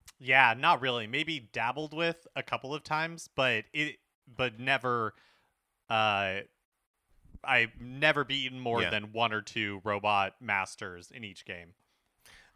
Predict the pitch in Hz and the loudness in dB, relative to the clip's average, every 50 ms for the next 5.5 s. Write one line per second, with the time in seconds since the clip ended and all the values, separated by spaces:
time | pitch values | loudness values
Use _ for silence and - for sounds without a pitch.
0 | _ _ - 120 117 117 110 107 107 - - _ _ _ _ 127 120 143 - 135 | _ _ 0 2 2 2 2 0 -4 -6 -6 _ _ _ _ -12 -10 -8 -6 -6
1 | 131 - - - 175 - - 175 160 165 180 208 208 175 151 151 143 151 147 143 | -4 0 2 2 2 2 0 -2 -2 0 0 0 2 2 2 2 2 2 0 0
2 | 131 120 101 - 104 123 120 113 104 101 95 85 98 98 90 87 - - - _ | -2 -2 -6 -8 -6 -4 -4 -2 -2 -4 -6 -4 -2 -2 -2 -2 -4 -10 -18 _
3 | _ 107 98 98 98 92 92 92 95 95 85 - 95 90 85 80 78 82 87 90 | _ -12 -6 -2 0 0 0 0 0 -2 -2 -2 -2 -2 -2 -4 -8 -10 -8 -8
4 | 98 98 - - - 127 120 117 107 104 110 120 107 98 98 - - - 107 98 | -8 -6 -4 -4 -4 -2 0 -2 -2 0 -2 0 0 0 -2 -4 -6 -4 -2 -2
5 | 98 92 82 92 92 85 85 82 - - | -2 -4 -4 -6 -6 -6 -6 -8 -12 -18